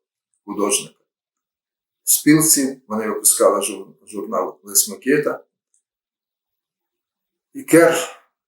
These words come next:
писав, еко оформляв його книжки, які виходили одна за одною, і в його доробку достатньо є прози,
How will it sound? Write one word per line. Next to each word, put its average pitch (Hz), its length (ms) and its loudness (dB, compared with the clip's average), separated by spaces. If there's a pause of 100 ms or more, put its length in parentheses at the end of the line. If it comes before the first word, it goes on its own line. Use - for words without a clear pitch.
(120)
писав, 143 720 2
еко 131 340 2
оформляв 113 460 2
його 107 160 -2
книжки, 135 680 0 (800)
які 127 280 -2
виходили 123 500 2
одна - 580 -2
за 123 200 4
одною, 113 640 2 (420)
і 110 60 -2
в 110 40 -2
його 110 200 2
доробку 127 380 2
достатньо 113 600 2 (480)
є 107 440 -4 (840)
прози, 131 420 4